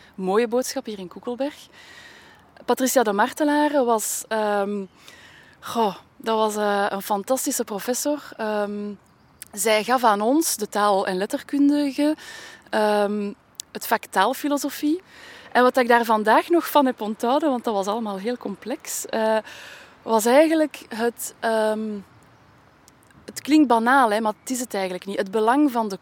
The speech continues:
context die eigenlijk betekenis geeft aan woorden. Hè, wat maakt dat een hamer op dat moment een hamer is? Hè? Hoe gebruikt men het voorwerp?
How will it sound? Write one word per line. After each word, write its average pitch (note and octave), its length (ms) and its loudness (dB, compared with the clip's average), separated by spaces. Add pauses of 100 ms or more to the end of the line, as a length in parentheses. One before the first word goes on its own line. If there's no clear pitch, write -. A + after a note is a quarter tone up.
context - 880 -2 (360)
die A#3+ 200 2
eigenlijk D4 320 4
betekenis C#4+ 680 -2
geeft C4 340 -4
aan G#3 240 -2
woorden. G3+ 500 0 (600)
Hè, B3 160 0
wat C4 220 2
maakt A#3+ 580 0 (440)
dat A3+ 160 -2
een G#3 120 -4
hamer B3+ 460 4
op G#3 120 -2
dat A#3+ 180 2
moment A#3+ 340 0
een G3+ 140 -6
hamer G3 420 0
is? E3+ 120 -10
Hè? G#3 100 -2
Hoe A#3 160 0
gebruikt G#3+ 480 0
men G#3 280 -4 (300)
het - 160 -12
voorwerp? A#3 600 2